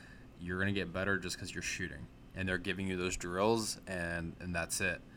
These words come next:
at that point. If you recognize, "Hey, I am at a step above what they're providing,"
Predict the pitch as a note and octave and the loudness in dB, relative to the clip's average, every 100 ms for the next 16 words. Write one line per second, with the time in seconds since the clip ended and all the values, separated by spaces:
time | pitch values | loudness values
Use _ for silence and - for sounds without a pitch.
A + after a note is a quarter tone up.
0 | - - F2 F2 E2 - - F2+ E2+ F2 | -16 -4 -2 -2 -2 -4 -4 -4 -2 -4
1 | - F#2+ G2 G2 G2 F#2+ F#2 D#2+ F#2 F#2+ | -4 0 4 4 4 2 0 -2 0 0
2 | - G2 G2 G2+ F#2+ G2 F2+ F2 F2 F2 | 2 2 4 4 2 -2 -2 0 0 -2
3 | E2+ F2 - - - - F2 E2+ - F#2 | -4 -6 -10 -16 -14 -4 -2 4 4 4
4 | - F#2 F#2 F2+ F2+ F2+ F2 - F2+ D#2+ | 0 2 2 2 2 -2 -2 -4 -4 0
5 | G2 B2+ | 0 0